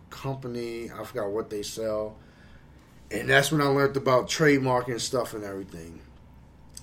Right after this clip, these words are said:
Uh, did I trade Idiosyncratic Guy? No, because it's, it's simply just,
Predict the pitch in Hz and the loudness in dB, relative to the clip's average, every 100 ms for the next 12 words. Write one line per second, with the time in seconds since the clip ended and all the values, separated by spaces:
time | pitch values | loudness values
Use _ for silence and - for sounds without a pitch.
0 | - 117 113 110 120 123 127 - 147 135 | -6 -2 -2 -2 0 2 0 2 4 4
1 | 123 131 127 127 123 127 120 107 110 110 | 2 2 2 0 -6 -4 -4 -4 -2 -2
2 | 101 104 101 101 98 95 92 107 95 104 | -4 -8 -6 -6 -8 -10 -8 -8 -8 -10
3 | 101 117 - 147 127 117 117 113 - - | -8 -6 -2 -2 -4 -4 -6 -6 -8 -12